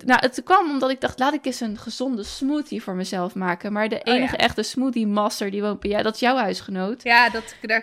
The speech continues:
Speaker 1: It-
Speaker 2: is echt een waarheid als een koe. Die
Speaker 1: Ja.
Speaker 2: kan echt smoothies maken, echt.
Speaker 1: Precies. Dus
Speaker 2: Ja.
Speaker 1: even nog een sidestep. Ik heb een smoothie gemaakt. Ik heb het opgegeven. En de enige plek waar ik nog smoothies eet, drink, hoe je dat ook noemt, is gewoon bij jou thuis.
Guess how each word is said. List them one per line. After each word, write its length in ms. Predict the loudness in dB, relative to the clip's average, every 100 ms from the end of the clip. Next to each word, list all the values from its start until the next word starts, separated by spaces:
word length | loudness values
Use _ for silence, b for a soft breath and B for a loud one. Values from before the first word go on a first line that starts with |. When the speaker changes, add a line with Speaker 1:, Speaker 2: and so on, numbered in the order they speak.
| 2 2
Speaker 1:
It- 100 | 0
Speaker 2:
is 140 | -4
echt 220 | -4 -2
een 100 | -2
waarheid 300 | 2 2 0
als 100 | -8
een 80 | -10
koe. 260 | -8 -10 -10 _
Die 160 | 4
Speaker 1:
Ja. 100 | 8 8
Speaker 2:
kan 60 |
echt 140 | 4 -8
smoothies 420 | -6 -6 -4 -2
maken, 560 | 2 2 2 0 0 0
echt. 140 | -2
Speaker 1:
Precies. 480 | -2 -2 -4 -4 -10 _
Dus 320 | 0 0 0 -12 -10
Speaker 2:
Ja. 220 | -8 -10 4
Speaker 1:
even 420 | 4 4 0 0
nog 160 | -4 -6
een 60 |
sidestep. 540 | -2 -2 -2 -2 -2 -4 -6
Ik 140 | -4 0
heb 140 | 0
een 60 | 0
smoothie 360 | -2 -2 -2
gemaakt. 380 | -2 -2 -2 -4 -6
Ik 220 | -2 0
heb 180 | 0 -2
het 160 | -4
opgegeven. 840 | 0 0 0 0 0 0 -2 -4 -2
En 180 | -4 -2
de 80 | 0
enige 340 | 0 0 -6
plek 220 | -4 -4
waar 180 | 0 0
ik 160 | 0 -6
nog 140 | -6
smoothies 420 | -2 -2 -4 -10 -4
eet, 300 | -4 -4 -4
drink, 300 | -2 -2 -4
hoe 160 | -4
je 60 | -4
dat 160 | -6
ook 100 | -8
noemt, 200 | -8 -10 -2
is 200 | -2 0
gewoon 200 | -4 0
bij 80 |
jou 160 | 0 0
thuis. 340 | 0 0 -2